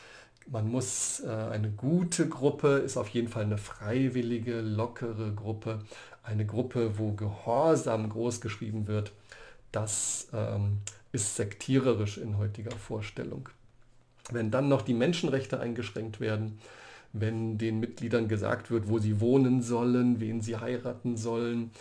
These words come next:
wenn die Freiheit eingeschränkt wird, die Meinungsfreiheit auch, ähm,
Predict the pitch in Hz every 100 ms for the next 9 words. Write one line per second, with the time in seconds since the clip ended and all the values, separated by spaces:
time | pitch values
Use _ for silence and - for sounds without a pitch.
0 | - - - 107 107 107 104 117 135 123
1 | 120 123 - 117 120 107 - 113 107 110
2 | 110 104 117 127 123 113 - 117 113 107
3 | 110 110 110 110 104 - - - - -
4 | - - 113 107 104 101 101